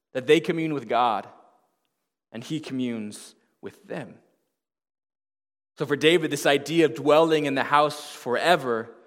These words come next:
denotes always being in God's presence, always being in God's care. Wherever we go, he goes.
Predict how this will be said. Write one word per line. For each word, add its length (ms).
denotes 300
always 540
being 500
in 160
God's 280
presence, 760
always 500
being 320
in 140
God's 340
care. 180
Wherever 560
we 300
go, 320
he 220
goes. 680